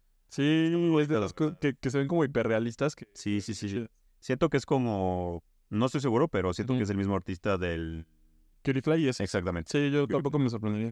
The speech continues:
Speaker 2: Así es. Y también tenemos una muy parecida que es de Wattrel.
Speaker 1: Güey, qué bonita
Speaker 2: Que la verdad
Speaker 1: está,
Speaker 2: también
Speaker 1: eh.
Speaker 2: está muy bonita.
Speaker 1: Ese me gustó un buen, o sea, siento que es de esas cartas, justo decía ayer Aurelio eso, que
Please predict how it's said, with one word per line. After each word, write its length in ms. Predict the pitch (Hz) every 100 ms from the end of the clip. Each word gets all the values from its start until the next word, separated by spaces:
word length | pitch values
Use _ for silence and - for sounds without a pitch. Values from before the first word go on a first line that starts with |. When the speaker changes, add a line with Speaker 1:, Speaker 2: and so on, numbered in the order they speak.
| _ -
Speaker 2:
Así 220 | 87 90
es. 240 | - - _ - - _ -
Y 220 | 104 104
también 200 | 117 131
tenemos 300 | 147 143 139
una 480 | 131 127 120 101 92
muy 160 | 101 107
parecida 540 | 101 95 101 107 143
que 280 | - 95 92
es 100 | 92
de 280 | 95 90 85
Wattrel. 400 | 92 92 92 87 123
Speaker 1:
Güey, 260 | 135 139
qué 100 | 147
bonita 360 | 143 143 143 147
Speaker 2:
Que 80 | 95
la 80 | 90
verdad 180 | 92 104
Speaker 1:
está, 140 | 101
Speaker 2:
también 280 | 95 98 98
Speaker 1:
eh. 40 |
Speaker 2:
está 360 | 117 101 92 92
muy 380 | 92 95 104 95
bonita. 420 | 87 87 - -
Speaker 1:
Ese 220 | 135 165
me 120 | 147
gustó 360 | 117 117 139 -
un 360 | 143 143 143 143
buen, 220 | 143 151
o 60 | 135
sea, 100 | 123
siento 220 | 156 160
que 80 | 175
es 60 | 175
de 60 | 170
esas 180 | 170 -
cartas, 340 | 139 156 175 -
justo 220 | 143 151 165
decía 220 | 120 135
ayer 120 | 143
Aurelio 320 | 131 123 127
eso, 200 | 123 147
que 400 | - 127 113 110